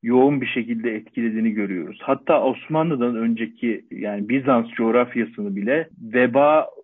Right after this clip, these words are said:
olup olmadığı kesin olmayan bir Justinian vebası olarak tanımlanan bir veba var. Bu hastalık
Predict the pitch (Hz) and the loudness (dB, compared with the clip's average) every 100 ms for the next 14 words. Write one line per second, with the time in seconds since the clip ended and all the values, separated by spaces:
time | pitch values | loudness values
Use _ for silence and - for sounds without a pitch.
0 | _ - 139 139 139 143 160 147 127 117 | _ -10 -6 -6 -6 -2 -2 -2 -6 -6
1 | 120 - 123 - 135 135 139 117 117 117 | -8 -10 -12 -10 -6 -4 -2 -2 -2 -2
2 | 117 117 117 127 - 156 139 123 110 107 | -4 -6 -12 -16 -8 -2 0 0 0 0
3 | 104 104 - 107 104 _ _ 104 107 101 | 0 -4 -4 -10 -10 _ _ -10 -6 -6
4 | 98 - _ - 120 117 113 113 120 117 | -8 -16 _ -6 -2 2 2 2 0 2
5 | 117 113 113 120 127 107 131 175 _ 123 | 0 2 2 2 2 4 2 0 _ -2
6 | 147 151 139 - 143 147 165 - | 0 2 0 -2 -2 -2 -4 -12